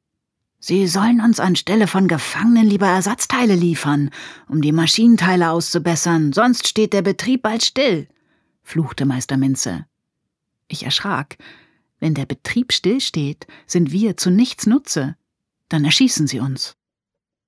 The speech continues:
Mario hatte die Italiener, die Männer seiner Baracke, angefeuert, die S-S-Frauen zu umwerben.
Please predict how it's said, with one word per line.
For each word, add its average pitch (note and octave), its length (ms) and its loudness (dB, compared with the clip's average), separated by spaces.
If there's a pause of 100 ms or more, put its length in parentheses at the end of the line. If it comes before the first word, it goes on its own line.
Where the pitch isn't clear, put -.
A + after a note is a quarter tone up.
(140)
Mario G#3 560 4
hatte A3+ 240 0
die F#3 160 -2
Italiener, F#3+ 720 0 (200)
die D#3+ 80 -6
Männer F#3 300 2
seiner F3 220 2
Baracke, D#3 460 -2
angefeuert, F3+ 680 2
die D#3 100 -4
S-S-Frauen D3+ 760 -2
zu - 140 -6
umwerben. C3+ 640 -4